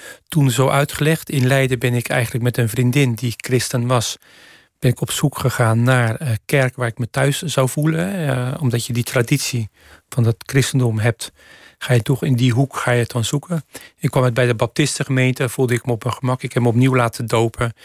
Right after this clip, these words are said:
Ik werd lid van een evangelische studentenbeweging. Elke week bijbelkring. We gingen langs studentenhuizen om, eh, eh, over Jezus te vertellen. En, eh, zo ben ik dus ook weer helemaal, was, raakt, was ik helemaal in de Heer geraakt, inderdaad.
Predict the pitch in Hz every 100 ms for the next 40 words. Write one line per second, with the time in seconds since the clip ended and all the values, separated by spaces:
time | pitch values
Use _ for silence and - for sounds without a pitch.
0 | - - - - 117 123 - 127 123 -
1 | 117 135 120 117 123 120 113 117 - 123
2 | 127 120 120 113 117 107 - 110 107 _
3 | _ - _ _ 170 131 - 113 113 113
4 | 113 117 - 123 117 113 117 117 113 113
5 | 110 - - 131 123 120 117 117 113 117
6 | 120 120 110 110 110 113 - 123 120 165
7 | 139 131 127 120 117 110 - 117 104 -
8 | 104 107 101 143 110 113 113 - - -
9 | - - - - - - 139 131 123 127
10 | - 143 - 127 139 135 127 123 123 135
11 | 135 - 135 - 135 143 131 123 120 147
12 | 131 - 123 117 113 - 131 113 110 107
13 | -